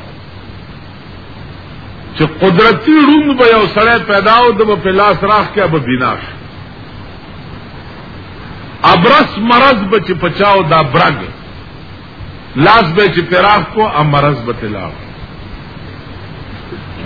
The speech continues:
دا معجزات دي. د هر یو پیغمبر د خپل، خپل شان مناسب.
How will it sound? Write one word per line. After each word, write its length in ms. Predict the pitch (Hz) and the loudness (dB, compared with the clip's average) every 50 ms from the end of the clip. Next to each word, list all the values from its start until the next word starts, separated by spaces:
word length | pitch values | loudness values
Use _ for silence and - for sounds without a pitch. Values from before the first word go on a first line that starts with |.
| 123 135 | 0 4
دا 160 | 233 262 285 | 6 6 6
معجزات 720 | 285 269 247 247 220 180 208 202 185 165 214 220 214 196 156 - - | 6 6 4 4 4 4 2 2 4 6 6 6 6 4 2 -2 -12
دي. 120 | - - - - - - - - - - - - - - - - - - - - - - - - - - - - - - - - - 120 | -14 -14 -14 -16 -16 -18 -16 -16 -16 -16 -16 -16 -18 -16 -16 -16 -16 -16 -16 -16 -16 -16 -16 -16 -16 -16 -16 -16 -16 -16 -16 -14 -4 0
د 40 | 170 | 2
هر 340 | 185 190 190 233 294 330 339 | 4 6 6 6 6 6 6
یو 240 | 320 320 294 269 233 170 - | 6 6 6 6 4 2 0
پیغمبر 540 | 208 196 185 175 185 185 185 175 202 208 202 202 - - - - - - - - - - | -2 0 0 0 -2 -2 0 0 2 2 2 0 -6 -8 -12 -16 -16 -18 -16 -14 -6 -4
د 60 | 160 | -4
خپل، 360 | 160 139 - - 233 226 190 | -4 -4 -4 0 0 0 0
خپل 260 | - - - - 156 135 113 - 135 | 0 -2 -4 -2 -2 -2 -2 -4 -2
شان 180 | 135 131 127 | -2 -2 -2
مناسب. 560 | 123 117 110 101 98 92 80 - - - - | -4 -6 -6 -8 -10 -10 -12 -14 -14 -16 -16